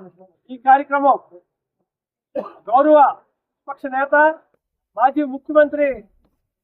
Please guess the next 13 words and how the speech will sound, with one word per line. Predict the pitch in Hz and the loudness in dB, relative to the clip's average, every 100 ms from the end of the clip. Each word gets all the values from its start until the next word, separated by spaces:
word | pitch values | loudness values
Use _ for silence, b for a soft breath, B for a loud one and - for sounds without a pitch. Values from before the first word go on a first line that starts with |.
| _ | _
వైఎస్ | 247 277 - | -6 -6 -4
జగన్మోహన్ | 247 277 277 277 277 269 | -6 -4 0 0 0 -4
రెడ్డి | 269 277 | -2 -2
గారు | 269 208 _ _ _ 214 | -2 -6 _ _ _ -2
ఆదేశాల | 254 294 277 269 262 | 0 0 -2 -4 -2
మేరకు | 269 269 294 247 - _ _ _ _ _ _ | -2 0 2 2 -2 _ _ _ _ _ _
మెడికల్ | 208 277 311 311 | -14 -4 -4 0
కాలేజీలని | 302 294 285 294 285 294 269 - _ _ _ _ | 2 4 2 0 0 0 0 -6 _ _ _ _
ప్రైవేటీకరణ | 202 269 311 311 302 302 285 277 | -6 0 2 2 0 -2 -2 -4
చేయొద్దు, | 294 285 277 302 294 285 _ _ _ _ _ _ | -2 -2 2 4 4 0 _ _ _ _ _ _
మరి | 226 208 156 _ _ _ _ _ - - _ _ _ | -12 -10 -12 _ _ _ _ _ -20 -20 _ _ _
గవర్నమెంటే | 208 269 285 302 311 311 285 - 247 | 0 0 0 0 2 0 0 -8 -10
కొనసాగించాలి | 269 285 277 277 285 285 285 | -4 -4 -4 -6 -6 -4 -4